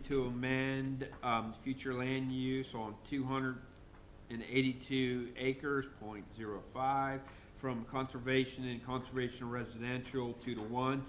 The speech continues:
to low-density residential and neighborhood infill. Uh, this is, this project is located from the U S three thirty-one ninety-eight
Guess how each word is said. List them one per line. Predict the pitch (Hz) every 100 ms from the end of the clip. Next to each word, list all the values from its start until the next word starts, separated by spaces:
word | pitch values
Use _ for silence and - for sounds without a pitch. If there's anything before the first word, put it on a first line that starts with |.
| - - -
to | 131
low-density | 117 123 127 127 127 127 127 120
residential | 123 120 120 120 120 - 123
and | 110
neighborhood | 113 120 113 113 117 120 127
infill. | 135 135 - 147 139 139 143 - - - - - - -
Uh, | 120 113 110 104 104 - - - - - -
this | 131 123 -
is, | 123 117 - -
this | 127
project | - - 139 135 123 131 127 -
is | 123 117 117 113 113 113 110 104 127
located | 123 - 127 123 117 113 110
from | 131 113 110
the |
U | 110 127 127
S | 123 -
three | - 135
thirty-one | 139 127 120 123 123 123 120
ninety-eight | 120 123 123 123 123 120 123